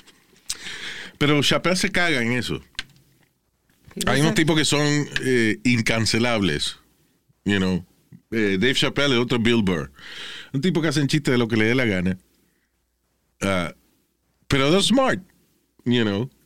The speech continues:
Speaker 2: Y
Speaker 1: Y they, they can't get canceled. Y la verdad del caso es que ya, una, ya estamos hartos de la cancel culture, de la partida de, eh, gente que no tiene más nada que hacer que estar dando su,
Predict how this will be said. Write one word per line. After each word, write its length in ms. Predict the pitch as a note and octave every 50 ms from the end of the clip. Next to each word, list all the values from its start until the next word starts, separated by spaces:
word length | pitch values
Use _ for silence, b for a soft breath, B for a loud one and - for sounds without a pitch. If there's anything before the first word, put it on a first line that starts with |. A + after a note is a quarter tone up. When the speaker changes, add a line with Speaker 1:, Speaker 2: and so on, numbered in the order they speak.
| _ _
Speaker 2:
Y 400 | - - G#3+ G#3+ G#3 G3+ G3 G3 F#3 -
Speaker 1:
Y 100 | A#3 A#3
they, 220 | A3 A#3+ G#3 G#3
they 180 | E3 D3 C#3+ C#3+
can't 300 | - D#3+ D3+ D3+ D#3+ D#3+
get 280 | D#3+ D#3 D3+ D3 C3+ -
canceled. 540 | - C#3+ C3 D#3 A3 - - G2 F#2 F#2 G#2
Y 60 | A#2+
la 100 | C3 C3+
verdad 260 | C3+ C3+ C#3+ D3+ E3
del 120 | F3+ E3+ E3
caso 280 | F3 E3 E3 D3 E3+ E3
es 100 | D#3 D3
que 160 | - D#3 C#3+
ya, 180 | C#3+ C#3 C#3+ D3
una, 180 | D3 D3 C3+ A#2
ya 120 | G#2+ C#3+
estamos 360 | C#3 - D3+ D3+ D#3 D3 C3+
hartos 280 | C3+ C#3 C3+ - C3 B2
de 60 | A#2
la 280 | A2 G#2+ G2+ F#2+ F#2 F2 F2 - _ _
cancel 380 | - - G#2+ G#2+ G2+ - G#2 F2
culture, 420 | - - F2 F2 F2 - E2+ D2+
de 120 | D2 D2+ D2+
la 120 | D#2+ D#2
partida 380 | - - E2+ D2+ - F#2+ G2 G2
de, 300 | G2 F#2+ E2+ D#2 C#2 B B B B B B B B B B B B B B B B B B B B B B _ _ _ -
eh, 220 | - G#1+ A1+ C#2 E2
gente 220 | F2 F#2+ F#2 G2+
que 60 | G2
no 100 | G2 F#2
tiene 140 | F2 G2 F#2
más 100 | F2+ E2
nada 120 | F2+ F#2+
que 100 | F#2 -
hacer 260 | E2 D2+ - F#2+ F2+ D2+
que 80 | -
estar 240 | E2+ - - F2+ E2 E2
dando 360 | F2+ F2 F#2 F2+ F2+ F2+ F2
su, 400 | - F#2 E2 D#2 C#2+ C2+ A#1 -